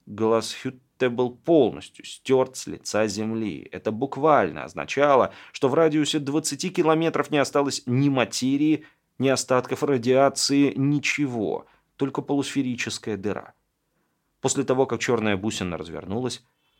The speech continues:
вся материя в пространстве была поглощена и испарилась в никуда. «Надеюсь, что два Цзоуфу не окажутся слишком близко». Вспомнив эти слова,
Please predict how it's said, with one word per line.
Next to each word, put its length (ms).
вся 180
материя 380
в 60
пространстве 580
была 180
поглощена 720
и 160
испарилась 680
в 120
никуда. 580
«Надеюсь, 680
что 280
два 340
Цзоуфу 840
не 280
окажутся 520
слишком 440
близко». 340
Вспомнив 500
эти 140
слова, 420